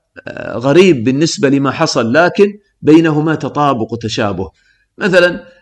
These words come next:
يعني، آه، جاء فلان بخبر يقين وقد شككنا هل، آه، البيت احترق أو لا مثلًا، فجاءنا فلان بالخبر اليقين،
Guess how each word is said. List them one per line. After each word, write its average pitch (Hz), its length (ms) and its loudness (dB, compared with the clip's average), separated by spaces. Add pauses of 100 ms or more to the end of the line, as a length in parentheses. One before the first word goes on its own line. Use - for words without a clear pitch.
(120)
يعني، 151 680 -2 (300)
آه، 123 220 -4
جاء 156 300 2
فلان 196 420 2 (420)
بخبر 160 560 2
يقين 175 560 2 (540)
وقد 156 180 -2
شككنا 143 640 -2
هل، 160 380 2 (100)
آه، 107 340 -6 (360)
البيت 160 380 0
احترق 165 480 -2
أو 160 120 4
لا 139 180 0
مثلًا، 135 420 -2 (280)
فجاءنا 214 420 0
فلان 208 300 2
بالخبر 165 400 0
اليقين، 120 460 -4